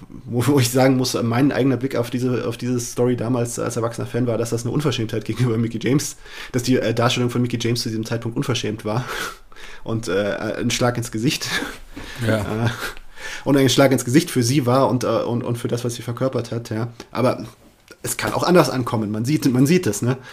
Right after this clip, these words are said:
Speaker 1: Aber ja, es ist, also das Bild, das aktuelle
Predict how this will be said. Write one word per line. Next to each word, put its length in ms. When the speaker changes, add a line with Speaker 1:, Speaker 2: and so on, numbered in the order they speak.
Speaker 1:
Aber 440
ja, 260
es 120
ist, 380
also 140
das 100
Bild, 320
das 200
aktuelle 520